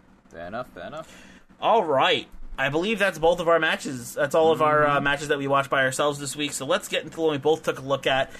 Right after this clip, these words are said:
Speaker 2: And this was recommended to us by none other than Generation Championship Wrestling themselves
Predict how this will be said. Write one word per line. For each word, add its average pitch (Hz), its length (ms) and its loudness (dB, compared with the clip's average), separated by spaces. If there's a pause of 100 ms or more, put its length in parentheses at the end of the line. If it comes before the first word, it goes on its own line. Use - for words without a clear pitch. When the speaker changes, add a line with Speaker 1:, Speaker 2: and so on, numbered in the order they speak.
(180)
Speaker 2:
And 190 140 0
this 320 160 0
was 294 160 0
recommended 208 540 0
to 175 200 0
us 165 160 4
by 147 200 -2
none 165 260 0
other 180 240 4
than 147 180 -4
Generation 175 540 0
Championship 147 500 -4
Wrestling 143 400 0
themselves 208 920 0